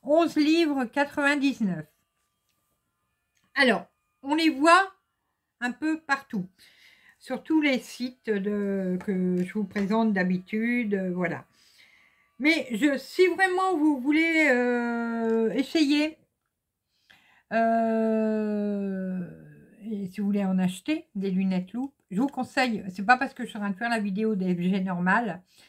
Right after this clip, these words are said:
mais je vous conseille vraiment de les commander chez eux, chez F G Normal, euh, parce que c'est là que je les ai vus le moins cher. Le prix va du simple au double.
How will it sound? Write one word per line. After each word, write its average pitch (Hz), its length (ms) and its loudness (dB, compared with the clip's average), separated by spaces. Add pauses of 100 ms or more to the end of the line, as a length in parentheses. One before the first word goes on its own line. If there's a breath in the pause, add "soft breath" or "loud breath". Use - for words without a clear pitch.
(460 soft breath)
mais 262 300 0
je 220 120 -2
vous 294 80 -2
conseille 311 400 -2
vraiment 302 720 2
de 208 180 -6
les 262 160 -4
commander 254 460 -2
chez 233 340 -2
eux, 185 180 0 (640)
chez 226 380 -2
F 214 100 -2
G 262 200 0
Normal, 185 480 0 (560 loud breath)
euh, 220 320 0
parce 262 380 0
que 285 380 -2
c'est 262 280 -6
là 254 380 4
que 233 140 -10
je 226 120 -10
les 208 320 -4
ai 226 140 -2
vus 247 380 -4
le 208 180 2
moins 220 280 2
cher. - 380 -8 (600 soft breath)
Le 277 240 2
prix 311 500 0
va 269 560 4
du 208 280 -6
simple 311 760 -2
au 240 140 -6
double. 180 520 -2